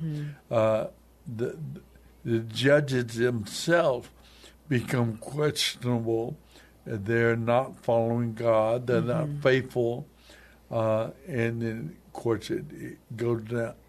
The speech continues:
Speaker 2: downhill from there.
Speaker 1: It also, yeah, it is also kind of interesting. Um, you know, we reread from the New Living Translation. This is, by the way, the Bible Live, in case
Speaker 2: Oh,
Speaker 1: you're just
Speaker 2: yes.
Speaker 1: tuning in, <laughs> the Bible Live.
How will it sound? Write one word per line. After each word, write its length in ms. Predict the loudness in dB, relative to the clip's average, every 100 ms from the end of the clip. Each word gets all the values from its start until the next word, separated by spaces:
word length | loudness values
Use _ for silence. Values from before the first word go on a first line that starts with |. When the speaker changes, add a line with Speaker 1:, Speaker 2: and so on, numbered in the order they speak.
| -4
Speaker 2:
downhill 760 | 2 4 4 0 -4 0 0 0
from 340 | -4 -6 -2
there. 360 | 2 4 2 0
Speaker 1:
It 160 | -2
also, 320 | 0 -2 -2 0
yeah, 300 | 2 2 0
it 60 |
is 160 | -2 0
also 280 | 0 0 -4
kind 260 | 0 0
of 100 | 0 -2
interesting. 880 | -2 -2 -6 -6 -2 0 2 0 -4 -12 -20 -20 -20 -8 2
Um, 440 | 4 4 2 -2 0
you 160 | 2
know, 60 | 4
we 280 | 6 4 4
reread 500 | 6 8 8 6 4
from 160 | 4
the 100 | 6
New 300 | 8 8 8
Living 420 | 6 4 2 0 -2
Translation. 800 | 0 2 2 0 0 2 0 -2 -6 -6 -2
This 140 | 2
is, 180 | 2 2
by 100 | 0
the 60 | 0
way, 80 | 2
the 80 | 4
Bible 320 | 4 4 4
Live, 380 | 4 4 2 2
in 100 | 0
case 200 | 2 4
Speaker 2:
Oh, 80 | 6
Speaker 1:
you're 80 | 4
just 180 | 4 2
Speaker 2:
yes. 80 | 4
Speaker 1:
tuning 260 | 4 6
in, 300 | 4 6 4 6
<laughs> 60 | 4
the 140 | 4
Bible 260 | 4 4 6
Live. 220 | 6